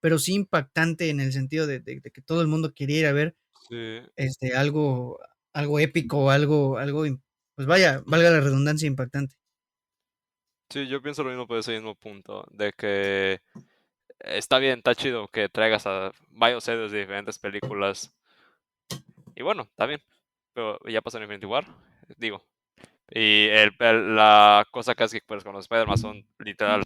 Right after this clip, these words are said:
Speaker 2: tres películas diferentes con tres
Speaker 1: Son tres
Speaker 2: actores
Speaker 1: películas
Speaker 2: diferentes.
Speaker 1: diferentes.
Speaker 2: Sí,
Speaker 1: Ajá.
Speaker 2: aquí la cosa es que esos actores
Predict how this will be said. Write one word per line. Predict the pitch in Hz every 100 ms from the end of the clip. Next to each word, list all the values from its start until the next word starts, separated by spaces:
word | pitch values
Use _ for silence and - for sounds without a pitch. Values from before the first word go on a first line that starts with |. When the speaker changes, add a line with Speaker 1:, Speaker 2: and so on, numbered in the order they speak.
| 117
Speaker 2:
tres | 101 101 101 - - _ _ 113
películas | 113 101 104 107
diferentes | 98 104 101 -
con | 98
tres | 110 98
Speaker 1:
Son | 151
tres | 180
Speaker 2:
actores | 175 190
Speaker 1:
películas | 190 202
Speaker 2:
diferentes. | 160 147 151 175 202 202
Speaker 1:
diferentes. | 151 143 123
Speaker 2:
Sí, | -
Speaker 1:
Ajá. | 120 135
Speaker 2:
aquí | 139 151
la | 160
cosa | 151
es | 147
que | 135 117
esos | 127 131 147
actores | 139 _ 143 139 127 120 117